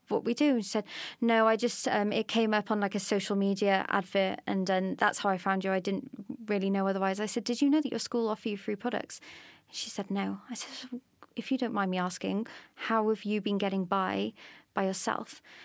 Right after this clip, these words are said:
And she said, "Well, my mum tried really, really hard to get these products, but it wasn't something that was accessible to us anymore. So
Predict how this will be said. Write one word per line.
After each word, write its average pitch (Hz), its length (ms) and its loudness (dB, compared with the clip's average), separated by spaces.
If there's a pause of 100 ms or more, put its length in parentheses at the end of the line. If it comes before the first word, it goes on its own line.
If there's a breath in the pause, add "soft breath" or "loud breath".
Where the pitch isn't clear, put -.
(220 loud breath)
And 208 80 -4
she - 120 0
said, 208 380 2
"Well, 214 160 4
my 220 160 4
mum 208 240 2
tried 202 260 0
really, 196 220 2
really 190 220 0
hard 185 340 0
to - 260 -10
get - 160 0
these 202 140 -4
products, - 420 -2
but 202 140 -2
it 196 80 -2
wasn't 196 280 -2
something 202 440 -2
that 202 180 -4
was 202 200 -4
accessible - 460 -4
to - 120 -8
us 214 160 -4
anymore. 196 400 -2 (320 loud breath)
So 190 380 4